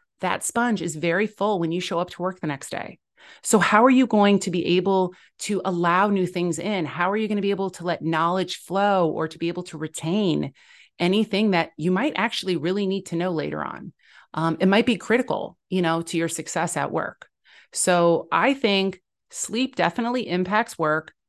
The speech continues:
and a sleep divorce, or if you're sleeping with a partner, that impacts sleep. So all we have to do is just kind of, like, follow the lines here. I do wanna talk about if you are a parent of a child who's old enough to realize mommy and daddy don't sleep in the same room.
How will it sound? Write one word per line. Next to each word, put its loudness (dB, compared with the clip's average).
and -2
a -4
sleep -4
divorce, 0
or 0
if -10
you're -8
sleeping -6
with 2
a 0
partner, 2
that 2
impacts -6
sleep. -12
So -16
all 4
we 6
have 2
to 2
do 2
is -4
just -14
kind -6
of, -8
like, -8
follow 2
the -6
lines -8
here. -16
I 6
do 4
wanna 10
talk 2
about 4
if -2
you 0
are 2
a -8
parent -4
of 0
a 0
child 0
who's -6
old -2
enough -2
to -10
realize -2
mommy 0
and 0
daddy -2
don't -4
sleep -10
in -8
the -4
same -6
room. -8